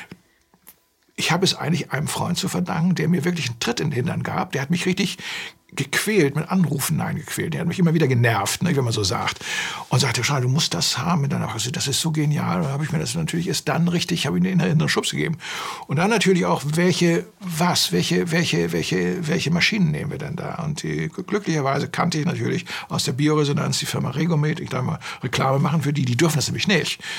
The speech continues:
Die dürfen für ihre Produkte keine Reklame machen, also diese nach dem Medizingesetz. Da hab ich gesagt, „Okay, äh,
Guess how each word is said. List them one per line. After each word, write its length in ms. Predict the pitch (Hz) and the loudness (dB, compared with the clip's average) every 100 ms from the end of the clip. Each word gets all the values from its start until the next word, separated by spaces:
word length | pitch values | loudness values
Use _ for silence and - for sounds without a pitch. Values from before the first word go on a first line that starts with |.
| - | -8
Die 60 | - | 0
dürfen 260 | 170 139 123 | 2 2 0
für 140 | 156 | 0
ihre 180 | 175 131 | -2 -4
Produkte 320 | 117 - - | -4 -4 -4
keine 180 | - 117 | -4 -4
Reklame 200 | 117 160 | -2 -2
machen, 200 | 95 95 - | -2 -4 -6
also 180 | - | -6
diese 240 | 117 - - | -6 -6 -6
nach 140 | - | -4
dem 80 | 98 | -4
Medizingesetz. 500 | 113 117 170 143 160 | -4 0 0 0 -2
Da 40 | |
hab 760 | - - - - - - - - | -6 -8 -8 -10 -12 -16 -20 -4
ich 60 | 151 | 0
gesagt, 160 | 180 | 0
„Okay, 320 | 190 185 156 - _ | 2 4 4 0 _
äh, 220 | 190 160 | -6 -4